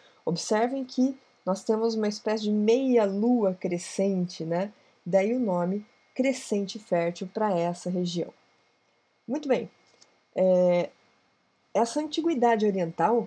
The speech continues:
ela vai ficar conhecida, né, na, nessa perspectiva, por Egito e Mesopotâmia, né? E nós vamos definir algumas coisas, né? Por que, é, que são impérios teocráticos de regadio, né?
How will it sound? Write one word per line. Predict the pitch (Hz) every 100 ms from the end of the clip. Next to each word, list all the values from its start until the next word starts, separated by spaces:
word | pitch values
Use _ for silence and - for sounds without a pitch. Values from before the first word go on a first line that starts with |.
| -
ela | 170 165
vai | 170
ficar | 175 - 185 202 208 180 170
conhecida, | 170 180 165 - 254 220
né, | 202 220 180 160 -
na, | - 170 156
nessa | - 170 170
perspectiva, | 180 170 - 165 - 262 233 180 _ _ _ _ _
por | 214
Egito | 240 233 202 294 294
e | 214
Mesopotâmia, | 185 180 180 175 160 - 143 175 _ _
né? | - 175 196 - - - - -
E | 254 285 302 - _ -
nós | 277
vamos | 294 330
definir | 311 330 311 294 302
algumas | 285 294 294 -
coisas, | - 156 127 160 156
né? | 165 170 180 180 -
Por | 349 320
que, | - 311 302 - _ - _ _ _ _
é, | 180 185 180 180
que | -
são | 254 - 247
impérios | 254 240 - 247 254 190 -
teocráticos | - 208 - 226 233 226 - 190
de | 190
regadio, | 190 175 165 160 156 151 156 _ -
né? | 170 185